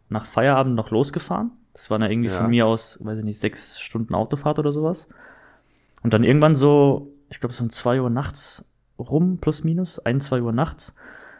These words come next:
Speaker 1: wo ich halt ein bisschen müde, hatte aber keinen Bock anzuhalten und kurz Pause zu machen, weil es halt irgendwie nur noch eine Stunde oder so davon entfernt war, wo die gewohnt haben damals.
Speaker 2: Ja.
Speaker 1: Ähm, und dann hatte ich doch auch so kurz Sekundenschlaf und bin auch da mit meinem, mit meinem alten Auto so voll in die, in die Leitplanke reingerast,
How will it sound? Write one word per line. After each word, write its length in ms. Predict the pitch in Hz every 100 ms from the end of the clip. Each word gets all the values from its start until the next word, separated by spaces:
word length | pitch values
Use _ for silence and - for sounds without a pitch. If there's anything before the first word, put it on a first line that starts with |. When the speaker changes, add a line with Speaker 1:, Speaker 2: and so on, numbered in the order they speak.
| - 120
Speaker 1:
wo 80 |
ich 100 | 120
halt 260 | 147 135 -
ein 140 | - -
bisschen 280 | 127 135 123
müde, 380 | 127 165 185
hatte 160 | 135 143
aber 120 | 131
keinen 180 | 123 117
Bock 140 | 113
anzuhalten 580 | - 139 147 151 156 147
und 260 | 120 110 -
kurz 180 | 120 -
Pause 300 | 110 131 139
zu 120 | 143
machen, 220 | 123 120
weil 100 | 110
es 80 | -
halt 100 | 104
irgendwie 180 | 110 110
nur 100 | 107
noch 120 | 104
eine 80 | 104
Stunde 280 | - 117
oder 140 | 110 107
so 480 | 110 107 104 - - - _ -
davon 300 | 101 - 110
entfernt 360 | 110 104 120
war, 320 | 143 143 143 143
wo 160 | 120 113
die 380 | 117 113 110 - -
gewohnt 280 | 104 117
haben 140 | 143 143
damals. 420 | 143 147 156 - _ _ - - _ - _ _
Speaker 2:
Ja. 380 | 98 92 95 156 _
Speaker 1:
Ähm, 320 | 110 107 104 -
und 120 | 107
dann 140 | 107 113
hatte 140 | 120
ich 60 | -
doch 140 | 139
auch 120 | 139
so 180 | - 151
kurz 480 | 143 160 160 - -
Sekundenschlaf 720 | 123 123 180 - 139 110 107 113
und 80 |
bin 100 | 110
auch 80 | 117
da 100 | 120
mit 140 | 117 117
meinem, 360 | 113 117 120
mit 180 | - 107
meinem 200 | 113 117
alten 240 | 117 123
Auto 220 | 107 123 120
so 100 | 120
voll 220 | - 127
in 80 | 120
die, 180 | 120
in 60 | 107
die 60 | 117
Leitplanke 600 | 123 139 - 110 110 110
reingerast, 680 | 107 113 104 107 110 -